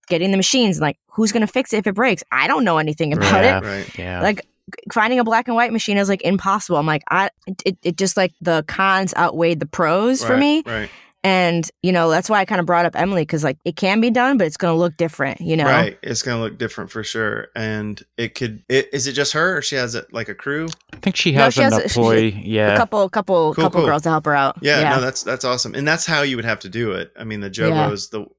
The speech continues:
Speaker 3: like, a way to go for that.
Speaker 2: I think she said, though, too, not, not to, like, bring it down. I think she
Speaker 3: Yeah.
Speaker 2: posted on, like,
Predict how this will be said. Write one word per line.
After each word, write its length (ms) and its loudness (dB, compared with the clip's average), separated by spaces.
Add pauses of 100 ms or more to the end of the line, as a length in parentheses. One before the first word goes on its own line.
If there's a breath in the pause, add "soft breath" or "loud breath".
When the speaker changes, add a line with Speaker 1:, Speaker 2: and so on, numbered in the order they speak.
(340)
Speaker 3:
like, 320 -8
a 140 -8
way 140 -4
to 100 -8
go 480 -8
for 220 -10
that. 420 -2
Speaker 2:
I 100 2
think 240 2
she 200 4
said, 320 0
though, 180 4
too, 380 0
not, 260 2 (260)
not 260 -2
to, 100 -2
like, 220 0 (260)
bring 160 2
it 120 -2 (180)
down. 380 2
I 80 0
think 220 -2
she 180 0
Speaker 3:
Yeah. 120 2
Speaker 2:
posted 400 0
on, 180 2
like, 180 0